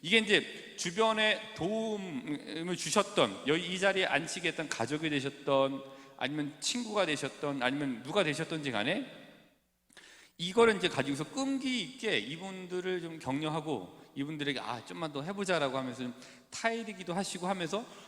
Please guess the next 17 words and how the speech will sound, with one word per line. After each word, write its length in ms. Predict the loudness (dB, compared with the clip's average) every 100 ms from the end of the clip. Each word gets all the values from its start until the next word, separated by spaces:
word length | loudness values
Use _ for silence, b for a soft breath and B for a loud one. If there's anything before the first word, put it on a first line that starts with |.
| B
끊임없이 680 | -4 -2 2 2 2 0 -2 -4
지속적으로 840 | -6 -2 -4 -4 -4 -2 -2 -4
관심을 420 | -2 -2 -2 -4 -4
갖고, 420 | -6 -4 -6 -6 -14 -20 _ _ _ -18
어, 640 | -12 -10 -10 -10 -12 -16 -20 _ -2
격려해 440 | 0 0 0 0
주시는 680 | -2 -4 -4 -4 -4 -6 -6
게 120 | -8
좋을 200 | -6 -8
것 100 | -6
같아요. 280 | -10 -12 -14
그래서 120 | -14 B B B -14
관리라고 640 | -8 -4 -2 2 2 2 0
하기에는 440 | -4 -4 -4 -6
조금 280 | -12 -12 0
너무, 580 | 0 0 -4 -6 -8 -12 -14
어, 240 | -14 -14